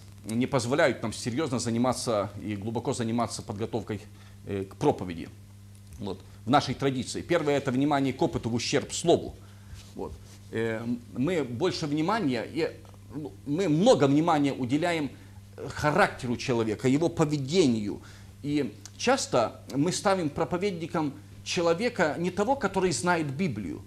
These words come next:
который хорошо знает Библию. Вот. Но главное, чтобы человек был хороший.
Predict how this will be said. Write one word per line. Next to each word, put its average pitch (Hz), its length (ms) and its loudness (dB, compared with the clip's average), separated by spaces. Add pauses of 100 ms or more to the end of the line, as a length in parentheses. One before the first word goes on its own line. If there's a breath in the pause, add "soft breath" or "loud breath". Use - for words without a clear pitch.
который 180 280 0
хорошо 190 460 0
знает 123 380 -2
Библию. 85 480 -6 (400 loud breath)
Вот. - 160 -12 (200 loud breath)
Но 156 320 2 (100)
главное, 214 420 4
чтобы 190 280 2
человек 170 340 6
был 101 140 -4
хороший. 104 460 -4